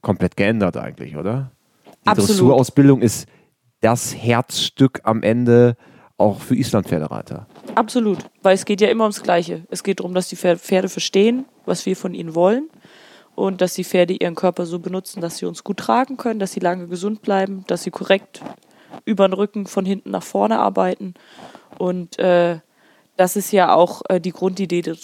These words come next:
Speaker 2: der Dressur. Also im Endeffekt geht's ja immer drum, die Pferde lang gesund und fröhlich zu haben, damit sie die Aufgaben, die wir ihnen stellen, äh, gut meistern können. Und natürlich sehen unsere Aufgaben am Ende anders aus als, äh, Grand Prix-Lektionen.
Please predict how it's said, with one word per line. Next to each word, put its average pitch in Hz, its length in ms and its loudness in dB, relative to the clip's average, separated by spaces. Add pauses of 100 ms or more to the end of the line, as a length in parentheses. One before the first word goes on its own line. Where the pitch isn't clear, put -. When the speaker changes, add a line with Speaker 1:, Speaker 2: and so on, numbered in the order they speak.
(140)
Speaker 2:
der 170 120 4
Dressur. 160 520 -6 (300)
Also 156 400 -10 (220)
im 175 140 -8
Endeffekt 170 360 -4
geht's - 200 -8
ja 170 100 -2
immer 175 200 -2
drum, 165 340 -6 (540)
die 185 60 -8
Pferde 175 320 -2
lang 175 440 -2 (360)
gesund 170 340 -8
und 170 100 -12
fröhlich 170 380 -4
zu 165 160 -8
haben, 151 340 -8 (140)
damit 160 240 -10
sie - 100 -14
die 165 120 -6
Aufgaben, 170 400 0
die 165 160 -8
wir 175 120 -6
ihnen 170 100 -12
stellen, 165 480 -2
äh, 170 260 -4 (400)
gut 208 180 2
meistern 202 340 4
können. 165 240 0
Und 160 60 -4
natürlich 170 320 -2
sehen 175 180 2
unsere 190 300 4
Aufgaben 175 420 4
am 160 120 2
Ende 175 200 2
anders 175 300 2
aus 175 260 2
als, 170 360 2
äh, 170 160 4
Grand 170 240 2
Prix-Lektionen. 151 760 0